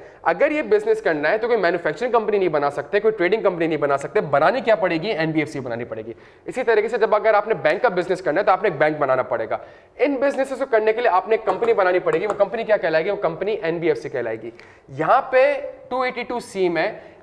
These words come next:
incorporation of एनबीएफ़सी से रिलेटेड बातें की गई हैं कि जी आपको एक एनबीएफ़सी incorporate करनी पड़ेगी। जब एनबीएफ़सी इनकॉर्पोरेट करनी पड़ेगी तो यहाँ पे बड़ी ज़बरदस्त बात है। देखें, एससीसीपी की approval ज़रूरी है for incorporation। एससीसीपी की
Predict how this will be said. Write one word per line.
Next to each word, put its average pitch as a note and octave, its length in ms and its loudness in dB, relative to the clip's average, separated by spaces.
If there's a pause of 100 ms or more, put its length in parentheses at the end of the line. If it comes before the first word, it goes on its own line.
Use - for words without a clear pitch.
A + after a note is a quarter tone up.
incorporation A3+ 680 2
of G#3+ 120 0
एनबीएफ़सी E3+ 500 0
से F3 60 0
रिलेटेड D#3+ 320 -2
बातें C#3 240 0
की C3+ 100 -12
गई B2 160 -4
हैं B2 80 -6 (180)
कि E3 60 -2
जी F3+ 100 -4 (140)
आपको F#3+ 300 2
एक - 360 -2
एनबीएफ़सी E3 640 -2
incorporate F3 800 0
करनी A#2+ 180 -4
पड़ेगी। A#2 340 -6 (380)
जब A#3 180 0
एनबीएफ़सी B3+ 480 2
इनकॉर्पोरेट B3 460 2
करनी G3+ 220 2
पड़ेगी F3 360 -2
तो G#3+ 80 -4
यहाँ F3+ 180 0
पे G3+ 100 -4
बड़ी G3 220 0
ज़बरदस्त D3 440 0
बात A2+ 200 0
है। A#2+ 60 -2
देखें, C3+ 260 -2 (1040)
एससीसीपी C4+ 640 0
की C4 300 -4
approval G3+ 420 0
ज़रूरी B3+ 360 -2
है C4+ 100 0 (100)
for G#3 220 2
incorporation। A#3 800 2 (100)
एससीसीपी A3 540 -2
की B3 120 -4